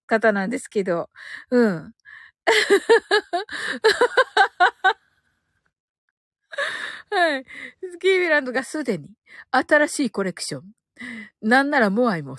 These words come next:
と言ってます。ララらしき人が、「ゾンビいかがですか？」はかなり衝撃的。もう一生忘れないわ。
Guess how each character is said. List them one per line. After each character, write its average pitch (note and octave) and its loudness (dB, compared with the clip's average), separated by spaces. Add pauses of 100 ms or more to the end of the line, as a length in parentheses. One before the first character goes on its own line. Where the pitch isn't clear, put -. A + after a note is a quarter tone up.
と D#4 0
言 F4 4
っ G4 6
て G4 4 (240)
ま A4 -4
す。 B4+ -4 (3000)
ラ D#4+ 4
ラ D#4+ 4
ら F4+ 2
し D4+ -12
き D4 -8
人 C#4+ -4
が、 A#3+ -4 (340)
「ゾ E4+ -6
ン E4 -8
ビ A#3+ -4
い G#3+ -6
か B3+ 2
が G#3+ 4
で C4 -4
す - -16
か？」 F3 2
は F3 -2
か D#4+ 2
な C4+ 2
り G3 -4
衝 G3+ -2
撃 - -16
的。 - -14
も D4+ 0
う C4+ 8
一 F4+ 6
生 - 0
忘 A4 8
れ A4+ 4 (540)
な - -8
い - -8 (240)
わ。 A#4+ -2